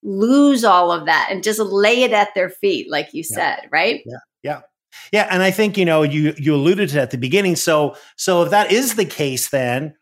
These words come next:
Speaker 2: what, what is important? And I think what we both like to draw attention to today is those two qualities of clarity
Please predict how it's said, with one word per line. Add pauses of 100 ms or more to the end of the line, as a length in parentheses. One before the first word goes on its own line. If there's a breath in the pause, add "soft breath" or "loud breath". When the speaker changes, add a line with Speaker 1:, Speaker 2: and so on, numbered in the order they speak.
(200)
Speaker 2:
what,
what
is
important?
And
I
think (200)
what
we
both
like
to (220)
draw
attention
to
today
is (320 loud breath)
those (120)
two
qualities
of
clarity